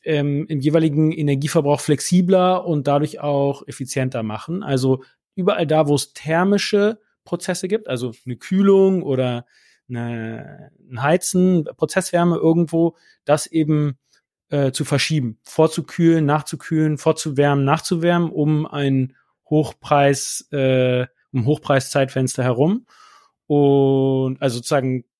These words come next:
Kundensegment, äh, und Zielsetzung sehr ähnlich wie bei onu. Und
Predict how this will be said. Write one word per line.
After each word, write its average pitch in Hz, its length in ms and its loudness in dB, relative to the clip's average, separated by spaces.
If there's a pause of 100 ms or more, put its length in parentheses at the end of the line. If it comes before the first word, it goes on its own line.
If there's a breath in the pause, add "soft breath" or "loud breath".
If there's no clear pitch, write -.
(120)
Kundensegment, 190 680 0 (280)
äh, 151 260 -2
und 143 280 -2
Zielsetzung 220 720 0 (260)
sehr 170 220 0
ähnlich 220 320 0
wie 226 40 -4
bei 196 120 2
onu. 233 380 2
Und 165 500 0